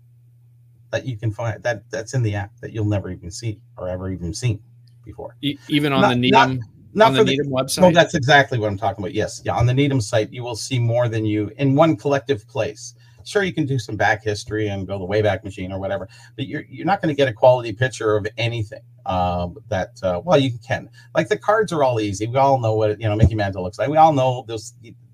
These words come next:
Speaker 1: cards. Um, but it's the key information. It's the, the wrappers and how many variations and, and the display box and, uh,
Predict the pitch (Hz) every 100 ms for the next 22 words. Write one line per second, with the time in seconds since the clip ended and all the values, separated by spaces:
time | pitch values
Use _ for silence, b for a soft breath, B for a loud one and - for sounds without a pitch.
0 | 98 - - - - b b b b 120
1 | 123 113 110 - 147 - 135 104 156 139
2 | 117 107 110 120 107 98 - 120 110 107
3 | 107 120 156 - - 98 98 131 117 117
4 | 113 117 139 - - - - 107 95 -
5 | - 143 165 104 - - - 101 101 98
6 | 104